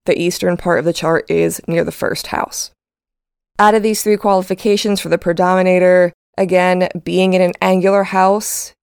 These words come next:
is top dog, and then matching the sect is the second biggest qualifier. So those two, if you have an angular house and it matches the sect,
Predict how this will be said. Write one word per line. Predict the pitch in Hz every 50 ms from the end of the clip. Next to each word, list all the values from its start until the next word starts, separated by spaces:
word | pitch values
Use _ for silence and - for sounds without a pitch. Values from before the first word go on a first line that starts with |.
| _ -
is | 180 185 185 180 180 180 165 -
top | - 196 180 - -
dog, | - 180 185 196 214 247 254 302 285 - _ _ _ _ _ _ _ _ -
and | 190 202 196 196
then | 196 190 190 185 180 180
matching | 180 180 180 185 - - - 208 196 190 185 170
the | 165 165
sect | - - - - - 180 - - - - - - - - _ _ _ _ _ _ _ _
is | 185 185 175 156 165 - - -
the | 160 160 170
second | 160 - - - - - - - 147 127 - _ _ _ _
biggest | - 180 - - 180 -
qualifier. | - - 73 - - - - - - - - - - - - _ _ _ _ _ _
So | - 190 190
those | 175 185 208 226 226 -
two, | - - 220 220
if | 214 190
you | 196
have | 190 160
an | 175 175 170 170 - - -
angular | - 190 202 208 214 226 233 233 220
house | 220 233 226 226 226 226 -
and | 190 170
it | 160
matches | 170 175 185 196 - - 190 170
the | - 170
sect, | - - - 196 208 220 214 - - - - - -